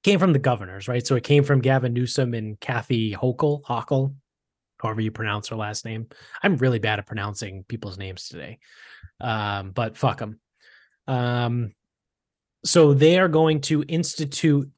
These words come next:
what they call media literacy classes in schools now. So now it's gonna be mandated that schools teach children,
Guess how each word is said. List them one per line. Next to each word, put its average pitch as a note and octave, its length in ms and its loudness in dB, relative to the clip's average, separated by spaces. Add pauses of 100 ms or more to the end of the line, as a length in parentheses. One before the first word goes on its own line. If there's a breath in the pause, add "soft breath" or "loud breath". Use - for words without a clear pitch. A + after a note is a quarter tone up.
(800)
what C#3+ 200 2
they D#3+ 160 4
call D3 520 0 (380 soft breath)
media F#3+ 680 2 (260)
literacy C3+ 920 0 (200)
classes - 840 -8 (420)
in F#3+ 220 2
schools - 760 0 (360)
now. G2 380 -8 (380 soft breath)
So D3+ 240 6
now C#3 600 4
it's C#3+ 240 -2
gonna D3+ 180 2
be C3+ 140 2
mandated B2 840 0 (640 soft breath)
that C3+ 220 2
schools E3 920 2 (540)
teach - 580 0 (120)
children, G#2+ 640 0